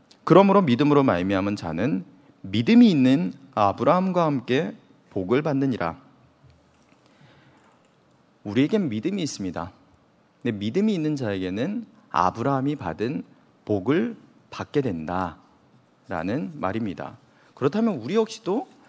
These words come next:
아브라함이 받은 그 복을 받은 자입니다. 여러분, 그렇다면 그 아브라함이 받은, 그리고 우리가 지금 믿음으로 받는 그 복은 무엇입니까?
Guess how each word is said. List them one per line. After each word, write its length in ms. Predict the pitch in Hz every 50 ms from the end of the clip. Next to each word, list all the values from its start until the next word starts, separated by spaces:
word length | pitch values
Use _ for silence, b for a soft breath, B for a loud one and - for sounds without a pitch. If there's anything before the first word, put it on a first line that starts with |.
| B B B B B
아브라함이 520 | - 113 117 139 180 214 220 214 220 185
받은 400 | 151 117 104 101 120 127 143 139 -
그 100 | - 131
복을 640 | 127 - - 110 98 98 113 131 139 139 95 80 - - B B B B B B B B B B B B _ _ _ _ _ _ _ _ - - -
받은 540 | - - - 123 120 185 208 214 160 107 -
자입니다. 1200 | - - 101 101 95 85 80 76 - - - - - - - 110 120 127 113 - 80 71 73 - - - _ _ _ _ _ _ _ _ -
여러분, 180 | 113 143 185 165
그렇다면 800 | - 127 131 127 170 180 170 151 131 131 143 143 117 87 - - b b b b b b b b b b -
그 140 | - 190 202
아브라함이 500 | 147 92 85 120 147 160 175 180 175 -
받은, 420 | - 95 82 - 92 87 82 87 - _ _ _ _ _ _ _ _
그리고 500 | - - 117 120 104 139 160 208 - 277 - - -
우리가 320 | 107 107 127 127 214 220
지금 260 | 180 - 151 160 143
믿음으로 380 | 110 104 98 135 156 175 180 165
받는 340 | 127 113 92 95 107 123 139
그 120 | - -
복은 560 | - - - 98 92 90 - 151 190 233 247 B B B B B B B B B B -
무엇입니까? 840 | 104 113 139 190 214 196 - 165 135 104 90 - - 82 82 85